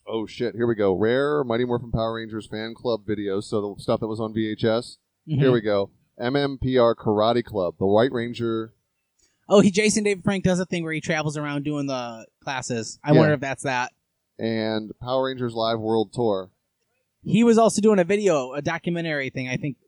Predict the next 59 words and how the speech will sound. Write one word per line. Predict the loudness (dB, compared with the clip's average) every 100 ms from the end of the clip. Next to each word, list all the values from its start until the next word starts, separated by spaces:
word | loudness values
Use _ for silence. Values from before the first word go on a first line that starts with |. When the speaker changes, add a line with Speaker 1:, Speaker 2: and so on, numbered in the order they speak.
| _ _
Speaker 1:
My | -4 0
Morphin | 2 2 2
Life? | 0 0 -4 -2
Speaker 2:
Yep, | 0 0
My | -4
Morphin | -4 -4 -6
Life. | -6 -6
I |
wonder | -8 -10
if | -10
they'll | -12 -12
tie | -14 -16
in. | -16 -18 -18 _ -6
Speaker 1:
Uh, | -2 0 2
they | 0
might | 2 -2
include | -2 -2 -2 0
some | -4 -2
stuff, | -2 0
but | 2
I | 0
think | 0 -2
this | -4 -2
was | -4 -2
from | -2 -2 -4 -10 _
way | 2 4
back | 4 2 0
when, | -2 -2
when | -6 -8 -8
they | -8 -2
had | 4
Speaker 2:
Oh, | 8 8 8
the | 4
first, | 2 0 -2 -8 -12
oh, | -6 0 2 2 0 4 6 6 6
like, | -2
the | -4 -4
original, | -2 0 0 -2
like, | -4
T | -8 -8
V | -6
interviews | -4 -4 -4 -6
that | -6
they | -2
did | -2
when | -2
they | -4 -4
were | -4
running | -6 -8
through | -6 0 4 4 2
all | -2 -2 -4
of | -6 -6 -6 -8
the, | -10 -8
uh, | -6 -4
news | -2 -4
stations | -6 -8 -10 -16
for, | -18 -12 -8
for, | -8 -8 -14
uh, | -18 -18